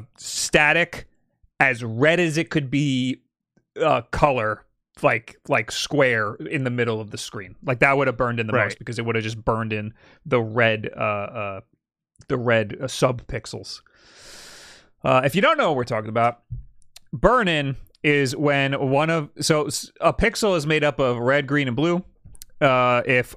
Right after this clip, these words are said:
Speaker 1: one of those subpixel lights is on for too long, it will start to dim and burn out. So we're technically talking about burn out and not burn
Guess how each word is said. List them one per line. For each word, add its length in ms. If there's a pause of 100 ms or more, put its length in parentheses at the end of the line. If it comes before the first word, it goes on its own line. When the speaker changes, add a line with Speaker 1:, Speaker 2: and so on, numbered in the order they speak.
(120)
Speaker 1:
one 360
of 200
those 440
subpixel 720
lights 360
is 220
on 240
for 120
too 180
long, 300
it 60
will 140
start 240
to 80
dim 360
and 320
burn 300
out. 420
So 180
we're 100
technically 460
talking 300
about 220
burn 260
out 220
and 120
not 220
burn 180